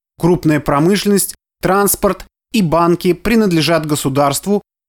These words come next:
и ведущей силой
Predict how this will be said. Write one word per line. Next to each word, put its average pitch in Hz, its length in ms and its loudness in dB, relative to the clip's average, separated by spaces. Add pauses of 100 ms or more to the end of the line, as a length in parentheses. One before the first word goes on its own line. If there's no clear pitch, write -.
(140)
и 160 140 2
ведущей 135 1040 -2 (340)
силой 170 760 0